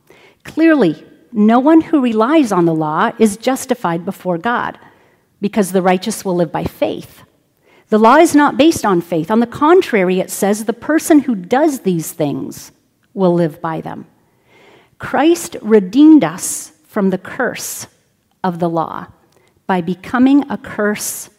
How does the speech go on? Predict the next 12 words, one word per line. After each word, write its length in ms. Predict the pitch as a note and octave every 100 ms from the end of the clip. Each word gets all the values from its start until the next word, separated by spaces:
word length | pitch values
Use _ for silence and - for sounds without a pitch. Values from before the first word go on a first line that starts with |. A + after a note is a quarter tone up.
| _ _
for 400 | - - C4+ F#3+
us. 460 | - - - - - _ _ _ _ _
For 180 | - G#3+
it 100 | A#3
is 180 | G#3
written, 240 | C4 C4 C4
'Cursed 420 | - D4+ D4+ -
is 160 | B3+ -
everyone 480 | B3+ C#4+ A#3+ F#3 F#3
who 160 | A3+
is 260 | G#3 - -
hung 280 | B3+ C4